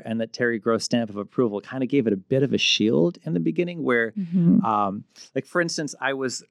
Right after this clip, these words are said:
Speaker 1: I, I was going to be, um, I was, Hey Kiddo was featured as a one book, one region, uh, for Connecticut College, like, that whole surrounding area.
Speaker 2: Mm-hmm.
Speaker 1: And there was one person on the committee that said, "Over my dead body,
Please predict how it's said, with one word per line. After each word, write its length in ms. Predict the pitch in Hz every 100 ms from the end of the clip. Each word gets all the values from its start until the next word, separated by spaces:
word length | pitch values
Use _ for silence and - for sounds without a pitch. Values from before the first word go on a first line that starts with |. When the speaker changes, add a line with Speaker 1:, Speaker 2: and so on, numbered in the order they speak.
| _ 135
Speaker 1:
I, 120 | 131 _ _
I 140 | 127 123
was 180 | 123
going 240 | - 127 123
to 100 | 117
be, 420 | 110 117 113 113
um, 640 | 113 101 95 98 98 98 - _ _ _ - -
I 100 | 104
was, 520 | 101 131 104 104 - _ _ _ -
Hey 160 | 123
Kiddo 200 | 127 113
was 280 | 107 120 117
featured 360 | - 120 - 107
as 180 | 107 104
a 60 |
one 240 | 101 113 107
book, 220 | 110 -
one 220 | 107 101
region, 520 | 110 98 101 95 95 - - - _
uh, 140 | 98 98
for 180 | -
Connecticut 440 | - 120 107 107 -
College, 400 | 101 95 - -
like, 100 | -
that 120 | 110
whole 260 | 113 104 -
surrounding 400 | - 98 95 -
area. 320 | 98 101 104 -
Speaker 2:
Mm-hmm. 200 | 208 190 175 _ _
Speaker 1:
And 160 | 131 127
there 100 | 123
was 160 | 117
one 960 | 120 156 233 247 226 202 196 185 185 170 _ _
person 600 | - 160 - 117 110 113 _ -
on 160 | 123
the 80 | 131
committee 400 | - 131 110 101
that 140 | 101 -
said, 180 | 110 104 -
"Over 260 | 127 131
my 180 | 123 113
dead 360 | 95 117 117 101
body, 640 | 113 113 98 95 110